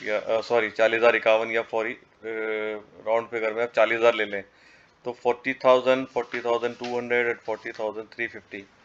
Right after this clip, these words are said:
तो अभी अगर इसकी performance देखें तो ये पिछले तीन दिन से इसी के band जो है सीपीआर, उसी के band के अंदर है, upper band, lower band, इसके बीच में ही जो है perform कर रही है। Closing कभी middle band के ऊपर, मिड-, middle band के नीचे ऐसे ही आ रही है।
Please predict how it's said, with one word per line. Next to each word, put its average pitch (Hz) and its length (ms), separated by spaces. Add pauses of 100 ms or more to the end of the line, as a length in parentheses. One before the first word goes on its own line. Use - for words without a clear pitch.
(600)
तो - 60
अभी 123 200
अगर 139 120
इसकी 135 200
performance 131 540
देखें 131 600
तो 131 400
ये 135 80
पिछले 135 400
तीन 135 280
दिन 123 160
से 131 180
इसी 127 340
के 131 180
band 123 420 (220)
जो 117 100
है 117 140
सीपीआर, 120 680
उसी 117 220
के 117 120
band 117 320
के 117 80
अंदर 113 280
है, 120 240 (100)
upper 113 240
band, 110 340
lower 110 280
band, 110 200
इसके 113 200
बीच 104 260
में 113 120
ही 117 60
जो 113 140
है 110 140
perform 107 440
कर 104 140
रही 110 180
है। 110 80
Closing 110 400
कभी 113 320 (480)
middle 117 240
band 117 260
के 117 60
ऊपर, 117 300
मिड-, 110 260
middle 113 220
band 113 220
के 113 60
नीचे 113 300
ऐसे 113 140
ही 117 60
आ 110 80
रही 113 180
है। 117 180